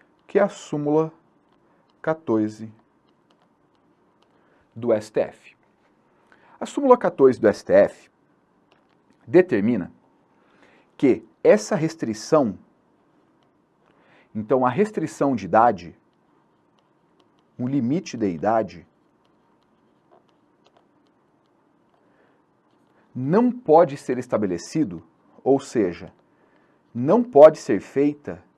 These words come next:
essa restrição de idade meramente por ato administrativo. Não pode só por ato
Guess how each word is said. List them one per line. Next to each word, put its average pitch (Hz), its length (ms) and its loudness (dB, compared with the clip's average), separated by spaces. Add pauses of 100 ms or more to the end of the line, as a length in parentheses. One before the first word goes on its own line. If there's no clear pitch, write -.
(1300)
essa 156 300 0
restrição 120 680 -6
de 104 80 -2
idade 95 600 -2 (1300)
meramente 135 960 0 (680)
por 175 200 2
ato 151 460 -2 (1900)
administrativo. 165 1000 -6 (1400)
Não 254 140 -4
pode 220 480 2 (380)
só - 180 -4
por 139 220 0
ato 120 360 2